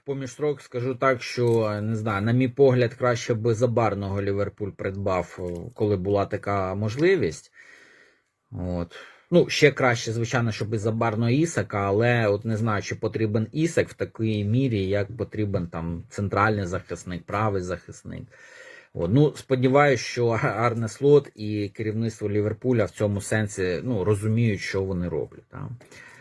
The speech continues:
От. А взагалі, чому я кажу, що поки що є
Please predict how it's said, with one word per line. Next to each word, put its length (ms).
От. 240
А 600
взагалі, 460
чому 320
я 80
кажу, 320
що 200
поки 400
що 200
є 340